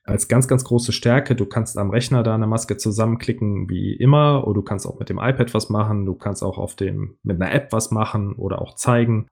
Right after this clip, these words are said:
Und diese Konvergenz ist einfach sehr hoch und dadurch auch die Kollaboration, dass viele Menschen, äh, gleichzeitig am Prototypen arbeiten können und dann unterschiedliche Aspekte verbessern können.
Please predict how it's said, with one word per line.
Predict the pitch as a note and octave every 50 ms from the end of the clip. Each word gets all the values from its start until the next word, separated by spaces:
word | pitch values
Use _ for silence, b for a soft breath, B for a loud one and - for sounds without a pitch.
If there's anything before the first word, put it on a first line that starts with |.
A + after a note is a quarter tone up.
| _
Und | _ G#2 G2 F#2+ F#2+ F#2+ F#2+ F#2 F#2 - -
diese | - F#2 - -
Konvergenz | - - G#2+ G#2 G2+ G2 F#2+ A2 A2 G#2+ G#2 -
ist | - -
einfach | F#2+ F#2+ - F#2
sehr | - - A2 G#2+ G#2+ G2+
hoch | A#2 B2 A#2 - - -
und | F2+ F2 -
dadurch | F#2+ F#2+ G2 F#2+ -
auch | F2 F2
die | - G2+
Kollaboration, | F#2+ - - A2 G#2 G2 G2 F#2+ F#2+ F2+ F#2+ F#2 - - - A2 G#2 G2 F2+
dass | E2+ F2+ - -
viele | - - G#2 G2+ G2 F#2+ F#2+ - -
Menschen, | G#2 G2+ G2 G#2 G2+ - - - F#2+ F#2 F#2 F2+
äh, | - G2 G2 G2 G2 F#2+
gleichzeitig | - - G2+ G2+ G2+ - - G2 F#2+ F#2+ - -
am | -
Prototypen | - - G2+ - - - - - - - - F2+ F2+
arbeiten | - F2 F#2 F2+ F#2 F2+ - - F#2 -
können | - F#2 F#2 F#2
und | F2+ E2+ -
dann | - -
unterschiedliche | - F#2+ - - - - - - - - -
Aspekte | - - - _ - - - - -
verbessern | - - G2+ F#2 G#2+ G#2 - - - -
können. | - - - - -